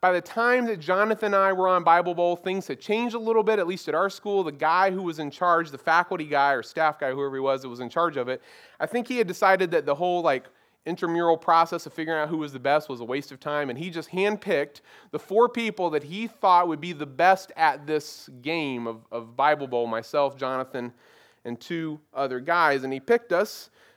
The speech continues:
uh, not saying in a bragging way, because we generally were the,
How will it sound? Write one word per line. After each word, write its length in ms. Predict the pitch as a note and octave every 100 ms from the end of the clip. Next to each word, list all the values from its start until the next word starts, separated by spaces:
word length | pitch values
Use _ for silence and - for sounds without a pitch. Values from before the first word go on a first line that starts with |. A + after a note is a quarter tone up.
| -
uh, 220 | B2 C3+ C3+
not 300 | D#3 G#2 D#3
saying 260 | F3 D#3+
in 80 | D3+
a 40 |
bragging 320 | C#3+ G3 F#3 D3+
way, 100 | D#3+
because 260 | E3 D#3
we 140 | D3+ C#3+
generally 480 | B2+ D3 D#3+ D#3
were 160 | C#3+ C#3+
the, 300 | C3+ C3